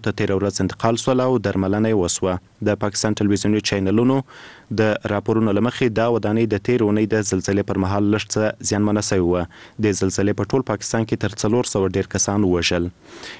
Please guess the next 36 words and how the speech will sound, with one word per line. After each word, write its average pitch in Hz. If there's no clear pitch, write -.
یو 101
شمېر 110
راپورونه 107
بیا 98
وایي 107
چې -
په 101
دې 98
فابریکه 98
کې 117
د 110
رغونې 104
کارونه 98
روان 117
وه، 135
خو 139
د 117
پنجاب 107
د 95
حکومت 104
ویاند 101
وایي 120
چې 143
لاور 101
له 98
مخې 123
دی 117
چې 110
د -
پیښې 104
د -
علت -
په 101
اړه 104
څه 90
ووایي. 87